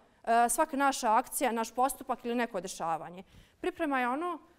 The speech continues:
što nam je potrebno da bi bile sigurne u to što govorimo, u to što radimo. Svaki korak treba da ima svoj smisao i svrhu, da bi znali jednostavno raspodijeliti našu energiju i vrijeme na koje ćemo posvetiti, jer je potrebno svaki korak da bude ispunjen da bi postigli krajnji cilj.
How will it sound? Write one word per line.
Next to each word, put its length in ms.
što 160
nam 140
je 60
potrebno 360
da 80
bi 80
bile 220
sigurne 420
u 60
to 140
što 160
govorimo, 600
u 80
to 180
što 160
radimo. 420
Svaki 300
korak 360
treba 240
da 60
ima 220
svoj 260
smisao 720
i 60
svrhu, 420
da 180
bi 100
znali 280
jednostavno 440
raspodijeliti 580
našu 300
energiju 460
i 40
vrijeme 300
na 80
koje 200
ćemo 180
posvetiti, 600
jer 120
je 60
potrebno 340
svaki 280
korak 280
da 80
bude 300
ispunjen 460
da 80
bi 80
postigli 440
krajnji 340
cilj. 320